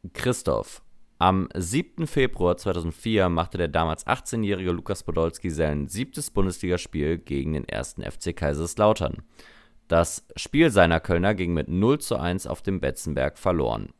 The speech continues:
Welcher Trainer gab in diesem Spiel sein Debüt für den F C K?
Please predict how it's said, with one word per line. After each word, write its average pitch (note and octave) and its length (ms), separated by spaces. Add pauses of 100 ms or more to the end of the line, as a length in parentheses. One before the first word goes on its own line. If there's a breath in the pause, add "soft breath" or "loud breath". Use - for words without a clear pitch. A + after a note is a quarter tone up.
(120)
Welcher G#2+ 480
Trainer F2+ 520
gab E2 440
in F2 180
diesem D#2 320
Spiel G#2+ 420
sein E2+ 260
Debüt F2+ 560
für F#2+ 220
den F#2 280
F - 240
C - 220
K? - 600